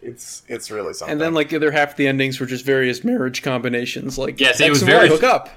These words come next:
Speaker 3: Yes, it was various marriage combinations. It was, and then you see, uh, like, old man Slippy, who has a beard, even though he's a fucking frog. He does not have
Speaker 2: Or,
Speaker 3: hair. Like,
Speaker 2: or,
Speaker 3: telling
Speaker 2: or his
Speaker 3: his
Speaker 2: character
Speaker 3: grandkids.
Speaker 2: got sad and left the galaxy, or whatever,
Speaker 3: Yeah.
Speaker 2: right?
Speaker 3: Yeah, it was all
Speaker 1: Star Fox's forehead grew five sizes that day.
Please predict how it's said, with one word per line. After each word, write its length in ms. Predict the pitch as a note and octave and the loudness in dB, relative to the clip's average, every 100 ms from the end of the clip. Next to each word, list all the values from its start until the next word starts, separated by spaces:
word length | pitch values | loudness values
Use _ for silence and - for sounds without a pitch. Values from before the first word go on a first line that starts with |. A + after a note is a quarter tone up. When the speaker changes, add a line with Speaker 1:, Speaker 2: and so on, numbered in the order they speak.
| - | 0
Speaker 3:
Yes, 240 | D3 D3+ | 2 2
it 20 | |
was 140 | C#3+ A2 | 2 4
various 260 | D3+ C3 | 2 4
marriage 300 | B2 C3 B2+ | 4 4 4
combinations. 420 | C3 C3 C3 A#2+ | 0 2 0 2
It 60 | A#2+ | 2
was, 140 | A#2 A2+ - - | 2 -2 -8 0
and 180 | C#3+ C#3 | 2 4
then 180 | G3 E3+ | 4 2
you 140 | A#2+ | 0
see, 480 | - C3+ C#3 C3+ C3 | 2 4 6 6 4
uh, 340 | A#2 B2+ A#2+ A#2 | 4 4 6 4
like, 200 | A2+ - | 2 0
old 280 | D3 D#3+ E3 | 2 2 4
man 280 | D#3 E3 D3 | 2 2 0
Slippy, 380 | F3+ F#3+ A#2+ | -2 0 0
who 100 | F#2+ | 2
has 120 | B2 C3 | 2 2
a 40 | |
beard, 500 | A2 D3 F3 C3 G#2+ | 0 2 2 2 -2
even 160 | B2 C3+ | 0 2
though 80 | |
he's 160 | C#3 C3+ | 2 2
a 80 | C#3+ | -2
fucking 400 | - D3 D3 C3 | -4 -4 -2 -2
frog. 400 | C#3+ D#3+ C3+ G#2+ | 4 4 4 2
He 80 | B2 | -2
does 140 | A#2 | 2
not 160 | C#3 D3 | 4 4
have 160 | D3 | 2
Speaker 2:
Or, 20 | |
Speaker 3:
hair. 460 | D3+ D3+ A2 G2 G#2 - - - | 2 4 2 0 -6 -10 -20 -2
Like, 140 | C#3 D#3 | 2 2
Speaker 2:
or, 40 | |
Speaker 3:
telling 280 | E3 E3 D#3+ | 4 4 4
Speaker 2:
or 20 | |
his 100 | D3+ | 4
Speaker 3:
his 140 | G#3+ | 4
Speaker 2:
character 160 | G#3 C#3+ | 4 4
Speaker 3:
grandkids. 100 | D3 | 4
Speaker 2:
got 200 | - - | 2 2
sad 320 | G3 F3+ E3+ | 2 2 2
and 100 | D3+ | 2
left 160 | C#3+ D#3 | -2 -4
the 80 | C#3+ | -2
galaxy, 560 | D3 D3 C#3 - A#2 - | 0 0 -2 -8 -10 -8
or 100 | B2 | -4
whatever, 280 | A#2+ A#2+ | -2 0
Speaker 3:
Yeah. 300 | A#2 A2 G2 | 2 4 4
Speaker 2:
right? 200 | - - - _ - | 2 -2 -12 _ -10
Speaker 3:
Yeah, 260 | D3+ C3+ A#2 | -2 2 4
it 80 | |
was 140 | C3+ C3+ | 2 2
all 220 | D3+ C3 | 0 4
Speaker 1:
Star 220 | B2+ A2+ | 4 4
Fox's 380 | B2 C#3 - B2+ | 0 -6 -8 -12
forehead 480 | - D3 C#3 B2 G#2+ | -2 -2 0 0 -2
grew 180 | A#2+ B2+ | -6 -6
five 300 | - C3 C#3 | -2 -2 -2
sizes 480 | - D#3 C3 G2 - | -4 -6 -6 -12 -10
that 260 | A2+ - | -12 -10
day. 280 | - - - | -14 -14 -12